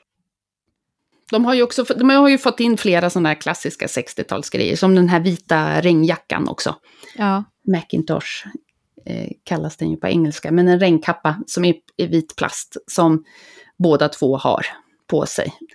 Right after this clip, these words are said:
Speaker 2: Någonting som de inte har fått med i filmen alls, eh, det är faktiskt att, eh, här på sextiotalet, då har ju faktiskt männen för första gången sen, eh, vä-,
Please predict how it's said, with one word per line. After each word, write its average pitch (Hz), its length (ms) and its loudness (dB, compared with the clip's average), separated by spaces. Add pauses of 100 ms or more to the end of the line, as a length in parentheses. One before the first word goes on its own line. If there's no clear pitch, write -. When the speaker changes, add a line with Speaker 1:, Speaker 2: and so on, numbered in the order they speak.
(160)
Speaker 2:
Någonting 269 380 -2
som 220 140 -4
de 208 120 -2
inte 226 280 0
har 330 80 2
fått - 180 -4
med 156 120 -2
i - 40 -4
filmen - 400 -6
alls, - 460 -2
eh, 208 340 -2
det 214 120 -4
är 240 100 2
faktiskt - 440 -8
att, - 320 -8
eh, 170 260 0 (380)
här 254 520 0 (280)
på 208 80 0
sextiotalet, 202 580 -4
då 214 320 -2
har 208 300 2
ju 185 140 -2
faktiskt - 580 -12
männen 247 460 2
för - 120 -8
första 185 260 -8
gången 165 540 -4
sen, 160 320 -4
eh, - 1120 -20
vä-, 202 120 -2